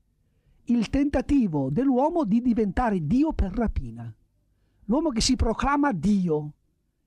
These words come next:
che si proclama identico a Dio, l'uomo che proclama Dio il partito, l'uomo che proclama Dio lo Stato, oppure, a partire dal secolo scorso, l'umanità, a partire dalla rivoluzione francese in fondo, no? Poi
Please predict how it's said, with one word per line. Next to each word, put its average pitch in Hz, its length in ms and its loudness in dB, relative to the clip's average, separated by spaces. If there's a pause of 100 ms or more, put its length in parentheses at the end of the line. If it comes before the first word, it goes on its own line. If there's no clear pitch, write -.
(120)
che 208 100 -2
si 254 120 0
proclama 285 360 0
identico 262 640 2
a 202 80 0
Dio, 165 480 0 (1160)
l'uomo 262 320 0
che 254 100 0
proclama 247 380 0
Dio 294 540 2
il 196 160 0
partito, - 840 -2 (480)
l'uomo 285 240 2
che 262 100 0
proclama 254 320 2
Dio 277 320 2
lo 208 160 2
Stato, - 720 -2 (760)
oppure, 320 800 2
a 175 140 -4
partire 196 320 0
dal 214 100 0
secolo 294 320 0
scorso, 330 600 0
l'umanità, 294 960 4 (800)
a - 100 -6
partire 165 240 0
dalla 175 160 0
rivoluzione 160 400 -2
francese 196 500 2
in 139 120 0
fondo, 135 320 -2
no? 180 120 0
Poi 175 340 -2